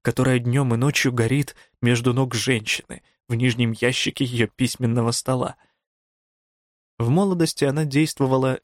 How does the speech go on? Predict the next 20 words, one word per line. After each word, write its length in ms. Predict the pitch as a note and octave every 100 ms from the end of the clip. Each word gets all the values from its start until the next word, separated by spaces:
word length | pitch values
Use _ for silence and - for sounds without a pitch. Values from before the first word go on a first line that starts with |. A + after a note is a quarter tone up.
| -
импульсивно. 760 | A#2+ B2 A#2+ - - - _ _ _ _ _ _ _
Следовала 480 | - A#2+ D#3 C#3 B2+
своим 340 | - A#2 A2
порывам, 520 | G#2+ G#2 C3 D#3 B2+
потому 300 | A#2+ - A2+
что 140 | A#2 B2
доверяла 480 | B2 A#2+ C3+ D#3+ -
им. 240 | - - _ _ _ _ _ _ -
Сейчас 380 | - - D#3 -
она 160 | F3
гораздо 400 | E3+ D#3+ C3 B2+
разумнее. 540 | C#3 B2 A2 - - - _ _ _ _ _ _ _ -
Нет 240 | D3+ E3
сомнений, 500 | - C#3+ D#3 E3 C3
что 220 | A#2 -
самое 500 | B2 - D3+ C3+ A#2
разумное — 640 | A2+ A2+ C3+ E3+ C#3 A2 A2 _ _ _ -
отойти 640 | C#3+ - D3 D#3+ - E3
от 200 | A2+ A2
огня, 440 | A#2+ A#2 G#2+ G#2